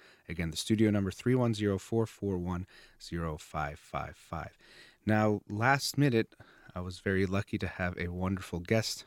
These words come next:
on my show who's gonna be joining me for the first hour of today's program. So if you have any calls, you can direct them to him, or I'll be available for the second half of the program. But let me introduce my special guest to you.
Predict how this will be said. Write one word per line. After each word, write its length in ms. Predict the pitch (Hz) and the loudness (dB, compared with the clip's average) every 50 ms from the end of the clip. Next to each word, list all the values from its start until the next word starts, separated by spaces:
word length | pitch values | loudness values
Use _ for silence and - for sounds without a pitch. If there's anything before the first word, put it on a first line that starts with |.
| - | -8
on 180 | - - 87 87 | -6 -4 -2 -2
my 120 | 80 80 | -2 -4
show 300 | - - - - 123 120 | -4 -2 0 2 2 2
who's 140 | 113 110 92 | 2 0 -4
gonna 120 | 98 95 85 | -4 -6 -6
be 80 | 87 | -6
joining 400 | 82 - 90 87 87 90 87 87 | -6 -4 -2 -2 0 0 0 0
me 180 | 87 85 80 - _ - - - - _ | -2 -2 -4 -6 _ -18 -20 -20 -20 _
for 140 | _ - 90 | _ -8 -8
the 80 | 76 - | -8 -8
first 480 | - - 117 110 104 - - - - - - - - - | -2 2 4 4 4 4 0 -6 -10 -14 -20 -14 -6 -4
hour 400 | 80 80 82 82 80 78 73 - - _ - - | -2 0 0 -2 -2 -4 -6 -8 -10 _ -14 -14
of 140 | 87 - | -12 -10
today's 400 | - - 98 87 85 80 80 - | -10 -8 -4 -2 -2 -2 -4 -6
program. 580 | - - - - 131 131 127 - 135 135 135 139 - - - - - _ | -10 -4 2 4 4 6 6 4 4 2 2 0 -4 -8 -20 -20 -20 _
So 140 | - - 95 | -8 -6 -4
if 100 | - - | -2 0
you 40 | 101 | 0
have 100 | 95 90 | 0 -2
any 80 | 90 | -4
calls, 480 | - - - 101 101 101 98 92 - - - - - - - _ _ - | -6 -6 -2 0 2 2 2 0 -2 -6 -12 -20 -20 -20 -20 _ _ -10
you 80 | - | -8
can 160 | - - 87 85 | -6 -6 -4 -2
direct 300 | 95 90 87 - - - | 0 0 0 0 -2 -4
them 160 | 92 87 85 | -4 -4 -4
to 120 | - 80 80 | -4 -4 -2
him, 340 | - 127 131 131 131 120 - - - | 0 2 2 4 2 0 -2 -8 -10
or 220 | - 92 92 92 87 | -6 -4 -2 0 0
I'll 140 | 82 85 | 0 -2
be 120 | 87 - 85 | -4 -6 -8
available 380 | 82 87 87 85 82 82 87 | -6 -4 -4 -4 -4 -6 -8
for 140 | - - 82 | -8 -8 -8
the 60 | 80 | -6
second 400 | - - - 85 80 - - - - - - | -4 -2 -2 -2 -2 -4 -8 -14 -12 -4 -2
half 260 | 87 85 82 - - - | 0 0 0 -2 -8 -14
of 80 | - | -14
the 60 | 80 76 | -14 -10
program. 440 | - - 95 87 87 92 80 76 | -6 -2 -2 -2 0 -2 -4 -4
But 100 | 82 69 | -4 -2
let 120 | 73 90 87 | -2 -2 0
me 140 | 82 76 - | -2 -4 -4
introduce 720 | - 87 87 - - - 82 76 101 110 110 - - - - - - - _ _ - | -4 -4 -4 -4 -4 -6 -2 2 4 4 4 4 2 -4 -8 -14 -20 -20 _ _ -8
my 80 | 71 | -6
special 360 | 73 - - 85 82 - - 80 | -6 -4 -2 -2 -2 -2 -2 -2
guest 360 | 78 85 80 - - - - | -2 -2 0 0 -2 -4 -4
to 140 | - - 90 | -4 0 4
you. 260 | 98 107 90 - - | 6 6 6 4 2